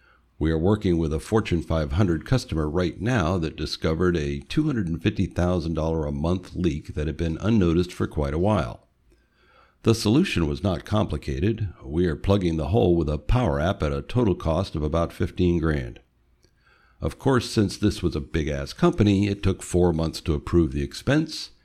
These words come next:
and about ninety days more so far to mobilize their side. This leak could have been plugged in two weeks, but instead another million and a half dollars will have leaked out first. Such is the ineptitude of large business.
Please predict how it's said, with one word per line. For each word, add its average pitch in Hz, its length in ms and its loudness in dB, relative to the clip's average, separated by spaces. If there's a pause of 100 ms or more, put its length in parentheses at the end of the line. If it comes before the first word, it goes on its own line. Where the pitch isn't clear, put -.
(300)
and 123 120 2
about 85 320 2
ninety 90 360 2
days 85 460 2
more 101 340 4
so 71 240 -2
far 104 460 2
to 92 100 2
mobilize 78 640 -2
their 92 180 2
side. 76 520 -2 (920)
This - 240 0
leak 107 260 2
could 156 140 0
have 101 80 2
been 85 160 2
plugged 123 400 -2
in 78 180 0
two - 200 4
weeks, 80 500 -2 (140)
but 143 160 0
instead 80 540 2
another 80 340 2
million 87 400 2
and 87 80 2
a - 20 2
half 82 160 -2
dollars 73 480 -2
will 78 120 0
have 71 120 -4
leaked 104 340 0
out 71 280 -6
first. 64 460 -4 (800)
Such 104 320 -2
is 98 180 2
the 90 300 2
ineptitude 85 640 2
of 76 160 -2
large 80 400 -2
business. 95 540 -2